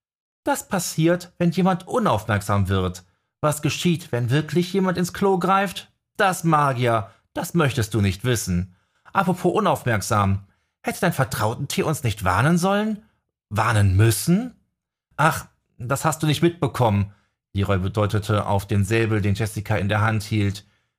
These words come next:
„Ich habe Archimedes ausgeschickt, die Kavallerie zu rufen. Gut, oder?“ „Nicht gut, Leroy. Weißt du denn nicht, welcher Tag heute ist?“ Sie wartete keine Antwort ab. „Es ist Walpurgisnacht.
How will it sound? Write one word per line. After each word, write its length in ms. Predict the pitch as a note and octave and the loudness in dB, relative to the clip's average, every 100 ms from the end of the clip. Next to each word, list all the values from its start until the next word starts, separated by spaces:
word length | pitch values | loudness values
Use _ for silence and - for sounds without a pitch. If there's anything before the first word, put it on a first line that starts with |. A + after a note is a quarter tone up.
| _ | _
„Ich 240 | - F#3+ | -6 -2
habe 220 | F3+ E3 - | 0 2 0
Archimedes 580 | C#3 - C#3 C#3+ C3+ | 0 0 0 0 -2
ausgeschickt, 800 | - D3 D3 C#3+ - C3+ - - | -2 -2 -2 -4 -2 -4 -4 -8
die 80 | B2+ | -6
Kavallerie 480 | F3+ D#3 B2 G#2 G2+ | -2 0 2 2 0
zu 140 | - | 0
rufen. 580 | G2+ G2+ - F#2 F#2 - _ _ _ | 0 0 0 -2 -2 -6 _ _ _
Gut, 280 | B3 G#3 - | -2 -2 -2
oder?“ 520 | G#2+ A2 C#3+ G3+ F#3 _ _ _ _ _ _ _ _ | -2 0 2 0 -4 _ _ _ _ _ _ _ _
„Nicht 340 | A3 G3+ - | -2 -2 -2
gut, 220 | C3 A#2 A2+ | 0 0 2
Leroy. 480 | A#2 G#2+ G#2+ G#2+ G#2 _ _ _ | 2 2 2 0 -4 _ _ _
Weißt 240 | F#3+ G#3+ - | -2 -2 -2
du 100 | F#3 | 2
denn 80 | F3 | 2
nicht, 200 | F3+ F3+ | 2 0
welcher 260 | E3+ F3 | 0 0
Tag 340 | - A3 F#3+ C3+ | 0 -2 0 0
heute 260 | A2+ A#2 | 0 0
ist?“ 380 | A2+ D#3+ - - _ _ _ _ _ | -2 -2 -6 -16 _ _ _ _ _
Sie 160 | G2+ | -2
wartete 320 | G2 F#2+ F#2+ | 0 0 -4
keine 260 | G2+ G2+ G2+ | 0 2 2
Antwort 400 | G#2 G#2 A2 - | 0 0 -2 -2
ab. 300 | B2+ - - _ _ _ _ | -4 -4 -10 _ _ _ _
„Es 240 | - F3 - | -6 -6 -2
ist 280 | F3+ - | -4 -2
Walpurgisnacht. 1120 | F#3+ G3 - A#3 A3 E3+ - G#2+ G2+ - - | -2 -2 -2 0 0 0 -2 0 0 -2 -10